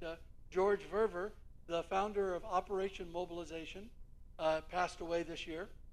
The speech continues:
Uh, he is one of the most significant people in world missions in the last fifty years. Easily. Easily. Who led him to Christ?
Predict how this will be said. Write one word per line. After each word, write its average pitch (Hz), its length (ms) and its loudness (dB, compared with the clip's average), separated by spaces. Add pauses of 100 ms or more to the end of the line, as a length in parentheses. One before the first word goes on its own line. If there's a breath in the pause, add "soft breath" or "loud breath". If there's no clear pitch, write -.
(280)
Uh, 160 140 4
he 196 160 0
is 196 140 0
one 202 160 0
of 196 100 0
the 170 60 -6
most 233 340 0
significant 233 760 0
people 208 460 -2 (260)
in 180 220 -4 (120)
world 214 380 6
missions 180 540 -2 (440)
in 185 140 -2
the 190 80 4
last 185 300 4
fifty 185 300 -8
years. 156 280 -4 (1120)
Easily. 208 480 0 (800)
Easily. 208 420 -2 (500)
Who 277 140 2
led 262 180 10
him 233 200 0
to 220 80 4
Christ? 220 380 -2